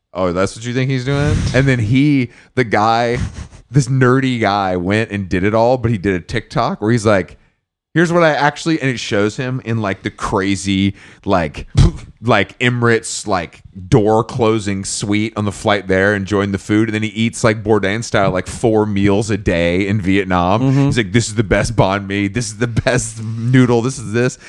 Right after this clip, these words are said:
Speaker 1: and then, and he's like, "Okay, that's it, that's what I did on my trip," and everybody was like, "Damn, that is what he did on his trip."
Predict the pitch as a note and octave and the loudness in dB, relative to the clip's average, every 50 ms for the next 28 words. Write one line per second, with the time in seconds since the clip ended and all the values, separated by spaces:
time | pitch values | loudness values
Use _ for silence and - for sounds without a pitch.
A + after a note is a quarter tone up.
0 | - - - - - - B2 B2+ B2+ B2+ B2+ B2+ B2 A#2 G#2+ - - A#2 A#2+ A2+ | -20 -20 -20 -6 -2 0 0 2 2 2 0 0 -2 -6 -10 -6 -4 -4 -4 -4
1 | A2+ A2+ G2 G2+ A#2 A#2 G#2 A#2 A2 - D#3 D#3+ - F#3+ E3+ E3 E3+ E3 - G3+ | -6 -8 -6 -4 -2 0 0 0 0 2 0 2 2 2 2 2 2 0 0 0
2 | G3+ F3 - - D3 - - E3+ D#3+ D3+ E3+ E3+ E3+ E3+ E3 D#3+ - - G#3 G3+ | 0 0 0 -2 -4 -4 -2 -2 -2 0 0 0 0 0 -2 -2 0 2 2 2
3 | F3+ D#3+ - _ - B2 C3 C3 C3+ C3 A#2+ B2 A2+ A2+ G#2+ F#2+ F2+ D2 - _ | 2 0 -2 _ -2 0 0 2 4 4 4 4 2 2 0 0 0 -4 -8 _
4 | - D2 C#2+ - F#2 A2 C3 A#2+ G#2 G#2 G#2 B2 D3 B2+ A2 G2 F#2 F#2+ F#2+ F#2 | -20 -14 -8 -6 -4 -2 -2 -2 -2 0 0 0 0 0 0 0 0 0 2 2
5 | F#2 F#2+ F#2 F#2+ G2+ - - G#2+ G2 G2+ F#2 - | 2 2 2 0 -2 0 0 0 2 0 0 -4